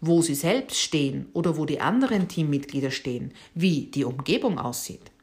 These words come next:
Das ist insofern ein Grund für den Nichterfolg, denn wenn Mitglieder nicht mehr sehen und sagen,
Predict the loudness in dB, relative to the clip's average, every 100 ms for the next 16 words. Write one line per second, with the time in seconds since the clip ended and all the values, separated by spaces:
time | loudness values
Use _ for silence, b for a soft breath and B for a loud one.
0 | _ _ _ B B B 0 2 0 2
1 | 4 4 0 2 2 2 0 0 2 4
2 | 2 2 2 4 2 -4 -4 0 0 0
3 | -4 -6 -2 -2 2 2 2 0 -12 B
4 | B B 4 6 8 6 6 4 4 6
5 | 4 2 0 0 4 4 6 4 4 4
6 | 4 2